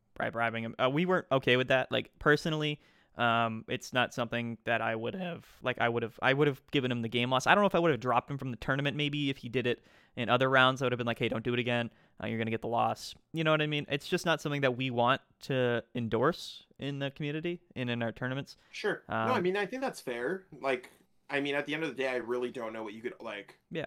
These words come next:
Speaker 2: we're talking about an unofficial tournament, no stipends, no nothing,
Speaker 1: Yeah.
Speaker 2: like,
Speaker 1: I know. That's
Speaker 2: I
Speaker 1: the
Speaker 2: don't know, it's
Speaker 1: thing, too.
Speaker 2: interesting.
Speaker 1: It's like, you know, he, he was, he was, he was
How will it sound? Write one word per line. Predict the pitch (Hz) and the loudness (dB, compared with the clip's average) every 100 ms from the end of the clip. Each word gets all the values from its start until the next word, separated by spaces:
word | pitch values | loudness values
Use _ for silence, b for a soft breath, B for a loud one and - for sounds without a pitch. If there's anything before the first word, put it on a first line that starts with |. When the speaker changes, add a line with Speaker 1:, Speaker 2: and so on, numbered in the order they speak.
| - | -4
Speaker 2:
we're | 143 | -4
talking | 135 139 143 147 | -2 -4 -4 -4
about | 131 123 | -2 -4
an | 123 - | -6 -6
unofficial | 127 131 135 123 120 | -4 -4 -4 -6 -6
tournament, | - 123 113 110 95 | -8 -10 -8 -10 -12
no | 107 110 | -12 -12
stipends, | 123 - 113 110 117 117 113 | -10 -10 -8 -8 -8 -10 -10
no | 120 120 | -8 -6
nothing, | 120 113 - 113 | -4 -6 -6 -6
Speaker 1:
Yeah. | 123 | -4
Speaker 2:
like, | 151 101 - _ _ _ _ - | -6 -8 -16 _ _ _ _ -10
Speaker 1:
I | 139 | -4
know. | 127 - _ _ | -4 -6 _ _
That's | - 151 | 0 2
Speaker 2:
I | - | 2
Speaker 1:
the | |
Speaker 2:
don't | 160 | 2
know, | |
it's | 175 135 | 0 0
Speaker 1:
thing, | 127 | -4
too. | 165 | -2
Speaker 2:
interesting. | 120 82 80 _ | -2 -6 -16 _
Speaker 1:
It's | - 127 | -6 2
like, | 135 - b b b | 2 2 b b b
you | - | -2
know, | 139 127 | 4 4
he, | 151 127 | 2 0
he | 156 | 2
was, | 143 - - | 0 -2 -8
he | 147 | -2
was, | 151 135 139 - | 0 0 -4 -8
he | 160 | -4
was | 147 139 123 | -2 -2 -8